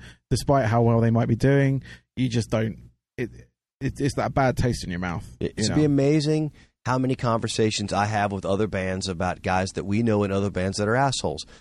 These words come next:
Speaker 2: Everybody knows those guys.
Speaker 1: Yeah.
Speaker 2: And we all, it's a little tiny community.
Speaker 1: Yeah.
Speaker 2: Listen, there's, how many bands are out here really working, you know, American bands that are out here making records and touring? Forty? Fifty? You know? We all know each other.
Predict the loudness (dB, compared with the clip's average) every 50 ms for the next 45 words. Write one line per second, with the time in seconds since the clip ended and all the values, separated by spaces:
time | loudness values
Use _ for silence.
0 | _ _ _ -2 0 0 2 2 0 2 2 2 2 0 0 -2 -6 -10 -10 -12
1 | -14 -14 -14 -14 -8 -2 0 0 0 0 0 0 0 0 2 2 2 2 2 0
2 | -2 -4 -6 -4 -4 -2 -2 -4 -2 -2 -2 0 0 -2 -2 -2 -2 -2 0 0
3 | 0 0 0 -2 -4 -8 -14 -20 _ _ -2 0 0 0 -2 -2 -2 0 0 0
4 | 0 -2 0 0 0 0 -2 -4 -6 -12 -20 -20 _ _ -2 0 2 2 2 2
5 | 2 2 2 2 2 0 0 0 0 0 0 0 0 0 0 0 0 0 0 2
6 | 2 2 2 2 2 2 2 2 2 2 0 0 -4 -4 -4 -4 -6 -8 -10 -16
7 | -20 _ _ _ _ _ _ _ -2 0 2 2 2 2 2 2 2 2 2 0
8 | 0 -2 -2 0 0 0 2 2 0 0 -2 -2 -6 -4 -2 0 2 2 4 4
9 | 4 2 2 0 0 2 4 4 2 0 -4 -10 -20 _ 0 2 2 2 2 2
10 | 2 2 0 0 0 -4 -4 -4 -2 0 0 2 2 0 0 -2 0 2 2 4
11 | 2 0 -2 -4 -8 -16 _ _ _ -2 -2 -2 0 0 -2 -2 -2 -6 -14 _
12 | _ _ _ _ _ _ _ _ _ _ _ 2 2 4 4 2 0 -2 -10 -20
13 | _ _ _ _ _ _ _ 2 4 4 6 4 4 4 4 4 4 2 2 0
14 | 0 0 2 2 2 0 -2